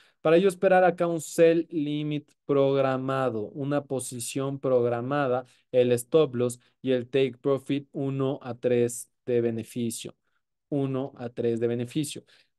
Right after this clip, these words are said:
Chicos, dentro de la estrategia de los índices crash y boom, yo lo que hago es ir analizando desde una temporalidad mayor e ir retrocediendo.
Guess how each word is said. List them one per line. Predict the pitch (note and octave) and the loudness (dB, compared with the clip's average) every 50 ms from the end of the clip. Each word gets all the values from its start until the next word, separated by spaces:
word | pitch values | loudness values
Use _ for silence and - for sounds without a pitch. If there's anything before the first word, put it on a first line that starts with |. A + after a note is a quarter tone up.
| - | -6
Chicos, | - E3+ E3+ F3 - C3 A#2 A#2 C3 | -2 -2 -2 0 -2 -6 -6 -2 2
dentro | D3 E3+ F#3 F3+ G#3 G3 | 2 2 4 4 4 4
de | F#3+ | 4
la | F3 | 4
estrategia | D#3+ - - C3+ C3 - D#3+ D#3 C#3+ - C3+ B2+ | 2 2 0 -4 -4 -2 -4 -4 -2 -2 0 0
de | B2 B2 | 0 0
los | B2 B2 B2+ | -2 -4 -4
índices | C#3+ D3 D3+ C#3+ B2 C3 A#2+ - - | -4 -6 -6 -6 -8 -8 -10 -10 -6
crash | - D#3 D3 C#3+ C#3+ C#3+ | 0 2 2 2 2 0
y | D3 | -6
boom, | C#3 C#3 D#3 D3 C3 B2+ C3+ B2+ B2 | -6 -6 -6 -6 -6 -6 -8 -8 -4
yo | C#3 D3 | -2 0
lo | D3+ D3 D3 | 0 0 -2
que | - D3 C#3 | -2 -2 0
hago | C#3 C#3 C#3 B2+ B2+ B2+ | 0 2 2 2 0 0
es | A#2+ C3 | -2 -2
ir | C3+ D3 | -4 -4
analizando | D3 C#3+ C3+ B2+ C3 B2 B2+ C#3+ C#3 C#3+ C#3+ | -4 -4 -6 -6 -6 -8 -8 -8 -6 -4 -4
desde | C3+ B2+ C3+ | -4 -4 -4
una | C3+ D3 D3+ | -4 -4 -4
temporalidad | D3+ C#3+ C3 A#2+ B2+ B2 A#2+ A#2+ B2 B2+ B2+ | -4 -6 -6 -4 -4 -4 -2 2 2 2 2
mayor | C3+ C3+ C3 B2+ B2 C3+ C#3+ D3+ - - | 2 0 -4 -2 0 0 0 0 -2 -4
e | C#3+ | -4
ir | C3 C#3 C#3+ | -4 -2 -2
retrocediendo. | C#3+ D3 C#3+ - C3+ B2+ A#2+ - C3 B2 C3+ C#3+ C#3+ B2 A2 G#2 G2+ - | -2 -4 -4 -4 -8 -8 -8 -6 -8 -6 -6 -6 -6 -8 -8 -10 -12 -14